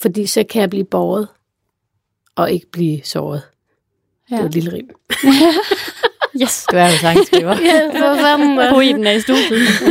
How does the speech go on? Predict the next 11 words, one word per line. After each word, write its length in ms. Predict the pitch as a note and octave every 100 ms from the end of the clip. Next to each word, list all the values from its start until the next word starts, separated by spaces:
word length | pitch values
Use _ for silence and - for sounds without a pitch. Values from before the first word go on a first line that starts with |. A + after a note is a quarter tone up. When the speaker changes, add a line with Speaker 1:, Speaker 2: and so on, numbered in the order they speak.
| G4 -
Speaker 1:
<laughs> 340 | D4 C#4+ - B3+
Arbejdsskade. 680 | B3 C#4 - - A3 A3 A#3
Speaker 3:
Ja, 60 | B3
ja, 200 | C4 C#4 C4
ja. 100 | -
Speaker 1:
Nej, 300 | A#3+ A#3 A3+
men, 180 | C#4 B3+
Speaker 3:
Ej, 200 | B3 A#3+
Speaker 1:
men 100 | G#3+
Speaker 3:
hvor 80 |
er 260 | G3 G#3